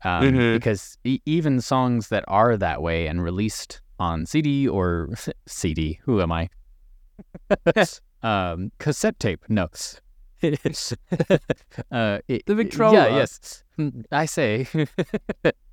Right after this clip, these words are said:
Speaker 1: Um, any song that's released, even in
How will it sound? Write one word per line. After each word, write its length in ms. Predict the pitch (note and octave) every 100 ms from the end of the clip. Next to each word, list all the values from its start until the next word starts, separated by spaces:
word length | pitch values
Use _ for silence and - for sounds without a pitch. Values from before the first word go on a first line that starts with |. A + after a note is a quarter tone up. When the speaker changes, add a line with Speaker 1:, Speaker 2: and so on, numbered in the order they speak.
| _ _ - F#3+ -
Speaker 1:
Um, 360 | B2 G2+ F2+ - - _ _ _ -
any 240 | D3 D#3
song 300 | - B2+ B2
that's 200 | G2+ F#2+
released, 640 | F#2 E2+ F3 B2+ - - - - - - - - _ -
even 380 | B2 C3+ C3 A#2+
in 640 | - G#2+ G2+ F#2+ F#2 F2+